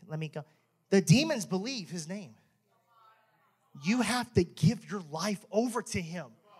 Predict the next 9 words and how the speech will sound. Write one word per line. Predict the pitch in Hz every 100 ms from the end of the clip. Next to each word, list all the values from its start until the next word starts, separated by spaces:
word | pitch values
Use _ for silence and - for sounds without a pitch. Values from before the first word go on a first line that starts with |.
| _
You | 196 233
have | 254 240
to | 233
let | 196 240 -
him | 254 208 -
dictate | - 247 - - 214 185
you, | 147 165 127 - _ _ _ _ _ -
your | 180 175
plans. | - 214 240 185 127 -